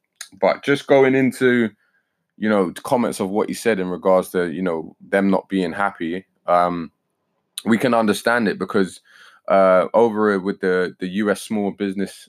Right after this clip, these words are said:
uh, the Small Businesses Administration, they actually processed three point eight million loans,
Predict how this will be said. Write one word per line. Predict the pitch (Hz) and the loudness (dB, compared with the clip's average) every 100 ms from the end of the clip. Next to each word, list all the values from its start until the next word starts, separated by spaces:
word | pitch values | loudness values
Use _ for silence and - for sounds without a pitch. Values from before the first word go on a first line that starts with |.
| _ | _
uh, | 92 87 85 | -2 -2 -4
the | - | -10
Small | - 107 95 | -6 -6 -2
Businesses | 107 98 95 98 | -4 -2 -6 -6
Administration, | 95 98 98 92 - 98 92 98 107 _ _ - - | -4 -2 -2 -4 0 0 0 -4 -4 _ _ -20 -2
they | 98 | 2
actually | 107 92 104 | 2 2 -6
processed | 98 107 104 - 95 - - _ _ | -2 0 0 0 -2 -4 -20 _ _
three | 110 117 | -6 -4
point | 104 113 98 - | -4 -2 -4 -2
eight | 110 101 | -4 -2
million | 104 110 101 87 95 | 0 2 2 2 2
loans, | 110 95 78 - - | 4 2 -2 -14 -20